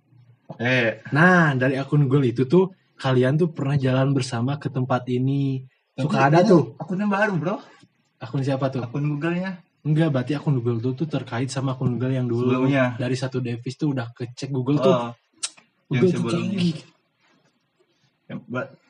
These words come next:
Speaker 2: Kalau kita bikin Google baru, dari device yang lama, yang Google dulu tuh pasti ada histori dikit-dikit.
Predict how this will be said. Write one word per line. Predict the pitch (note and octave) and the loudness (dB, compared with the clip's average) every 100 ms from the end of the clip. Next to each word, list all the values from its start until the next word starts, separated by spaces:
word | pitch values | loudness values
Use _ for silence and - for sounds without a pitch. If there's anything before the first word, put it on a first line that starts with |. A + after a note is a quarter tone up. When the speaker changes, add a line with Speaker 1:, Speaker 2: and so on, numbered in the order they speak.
| _ _ _ _ _ - | _ _ _ _ _ -10
Speaker 2:
Kalau | D3+ D#3 | 0 0
kita | D#3 F3 F3+ | 2 2 2
bikin | E3+ E3 D#3 | 2 2 2
Google | D3+ C#3 D3 C#3+ C3 A#2+ | 4 4 2 0 -2 -4
baru, | C3+ A#2 A2+ C3+ E3+ - _ | -2 0 0 2 0 -4 _
dari | - C3 C3 C#3 B2+ - | -6 -2 0 0 -2 -6
device | C#3 C3 C3+ C3 C#3 | -4 -2 -2 -4 -2
yang | B2+ | -2
lama, | B2+ A#2 A#2+ C3+ | -2 -2 -2 0
yang | D3 C3 | 0 0
Google | A#2 A#2+ A#2+ A#2+ - _ _ | -2 -2 -4 -6 -12 _ _
dulu | - B2 A#2+ | -2 0 0
tuh | B2 D#3 | -2 -4
pasti | B2+ - | -6 -6
ada | C#3 C3 | -6 -4
histori | B2+ - B2 B2+ | -6 -6 -6 -4
dikit-dikit. | A#2 A#2+ A#2 B2+ | -6 -6 -8 -10